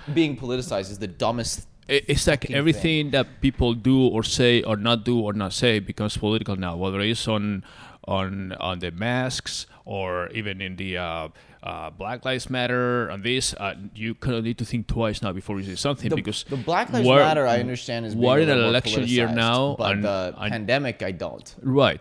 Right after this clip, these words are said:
Speaker 2: yeah, that too. Obviously, uh, the Black Lives Matter movement is, is, is pretty serious, but even some of the, uh, comments and repercussions and going one extreme or the other extreme or whatever, you know, like, obviously the thing that happened in nascar is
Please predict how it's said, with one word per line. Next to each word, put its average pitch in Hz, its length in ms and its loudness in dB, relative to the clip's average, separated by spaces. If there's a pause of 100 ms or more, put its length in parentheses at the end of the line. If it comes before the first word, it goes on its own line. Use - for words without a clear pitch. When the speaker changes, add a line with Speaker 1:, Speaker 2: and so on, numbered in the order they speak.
Speaker 2:
yeah, 123 180 4
that 131 220 2
too. 143 160 4
Obviously, 117 480 -2 (480)
uh, 82 260 -6 (160)
the 107 220 -6
Black 110 320 -6
Lives 95 200 -6
Matter 95 220 -2
movement 95 380 -4
is, 95 160 -6
is, - 320 -6 (300)
is - 180 0
pretty 123 160 0
serious, 131 260 2
but 107 140 -2
even 117 180 -2
some 117 220 -2
of 104 100 -4
the, 101 180 -2
uh, 82 160 -2 (180)
comments 110 520 -2
and 92 140 -10
repercussions 101 680 -4
and 92 280 -6 (640)
going 113 280 -2
one 110 140 -4
extreme 120 480 -4
or 104 100 -4
the 101 80 -4
other 92 100 -4
extreme 123 440 -2
or 95 140 -2
whatever, 101 400 -4
you 107 160 -4
know, 87 160 -6
like, 90 340 -8
obviously 98 360 -10
the 87 100 -10
thing 110 160 -10
that 95 100 -6
happened 95 320 -6
in 85 100 -10
nascar 90 440 -6
is - 340 -10